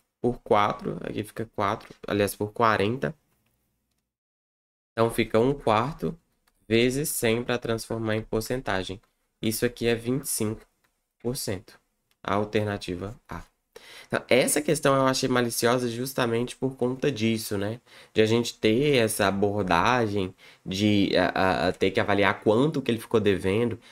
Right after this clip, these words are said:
e ter a maturidade de pensar que o, o, o, o, o, os juros vai ser sobre o que está devendo, né? Porque se a gente considerar sobre o pre-, preço original, a gente ia ter problemas. Então, essa questão é maliciosa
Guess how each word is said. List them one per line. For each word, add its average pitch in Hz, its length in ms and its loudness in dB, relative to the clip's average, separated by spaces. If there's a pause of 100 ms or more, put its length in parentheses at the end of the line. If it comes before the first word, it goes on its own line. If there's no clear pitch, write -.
(140)
e 110 100 -2 (220)
ter 120 400 4
a 101 120 2
maturidade 113 720 0
de 117 60 -14
pensar 113 400 0
que 113 220 -2
o, 110 180 2 (220)
o, - 60 0
o, 98 800 -2
o, - 60 -2
o, 95 240 -4 (420)
os 120 160 4
juros 135 300 2
vai 135 140 2
ser 135 160 0
sobre 143 400 2
o 143 80 0
que 139 260 0
está 147 340 0
devendo, 151 500 -6 (300)
né? 104 280 -2 (200)
Porque - 160 0
se 117 120 0
a - 20 -2
gente 113 220 0
considerar 113 380 0
sobre 104 260 -4
o 101 40 -6
pre-, 113 380 0
preço 117 300 2
original, 101 380 -2
a 120 60 -4
gente 110 280 -8 (180)
ia 113 160 -2
ter 104 180 -4
problemas. 113 800 0 (280)
Então, 98 120 -2
essa 104 160 -4
questão 113 240 -2
é 107 40 2
maliciosa 110 680 0